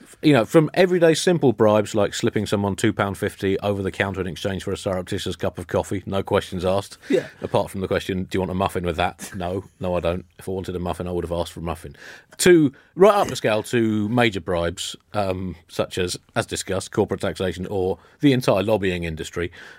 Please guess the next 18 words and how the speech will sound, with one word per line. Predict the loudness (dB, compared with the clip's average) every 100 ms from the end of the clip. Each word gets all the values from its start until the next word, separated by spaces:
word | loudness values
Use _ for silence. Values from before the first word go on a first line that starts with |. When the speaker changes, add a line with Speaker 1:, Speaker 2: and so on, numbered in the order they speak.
| _
Speaker 1:
You | 0
know, | 4 6
these | 6 6
are | 6
valuable | 4 2 2 2 4 6 6
life | 6 6
skills | 2 0 2 2 -2
that | -4 0
children | 2 2 2 2 4
need, | 4 2 4
need | 4 6
to |
learn | 6 6
and | 4
get | 4
on | 2
top | 2 0
of. | 0 -6